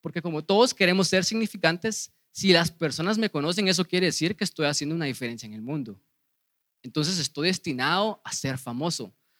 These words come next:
a que las personas me conozcan. Adelantemos un poco el ministerio de Jesús. Jesús fue famoso sí o sí, ¿verdad?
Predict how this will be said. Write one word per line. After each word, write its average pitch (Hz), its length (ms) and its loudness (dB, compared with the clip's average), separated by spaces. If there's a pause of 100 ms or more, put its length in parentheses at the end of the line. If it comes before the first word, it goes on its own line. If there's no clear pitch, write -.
(120)
a 165 60 -8
que 147 140 -4
las 131 160 -4
personas 139 520 -6
me 123 120 -8
conozcan. 127 480 -4 (800)
Adelantemos 175 540 2
un 226 100 6
poco 226 180 -2
el 233 60 2
ministerio 190 400 2
de 185 60 2
Jesús. 196 340 -2
Jesús 170 340 -4
fue 208 100 4
famoso 196 400 2
sí 170 220 2
o 160 80 4
sí, 131 240 -4 (1300)
¿verdad? 135 480 0